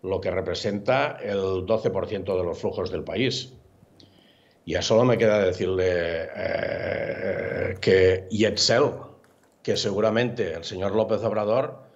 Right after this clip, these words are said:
no sabrá el significado, pero significa hombre viejo en la lengua aborigen mexicana.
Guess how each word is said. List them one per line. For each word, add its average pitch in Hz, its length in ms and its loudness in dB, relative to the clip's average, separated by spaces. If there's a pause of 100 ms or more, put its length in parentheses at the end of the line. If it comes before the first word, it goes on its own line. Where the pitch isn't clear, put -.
(200)
no 143 120 -2
sabrá 120 260 2
el 101 60 -4
significado, 104 760 -2 (400)
pero 95 160 -8
significa 95 600 -2
hombre 107 360 4
viejo 110 540 -6 (220)
en 104 160 -8
la 95 100 -2
lengua 117 400 2
aborigen 110 680 -4
mexicana. 104 640 -2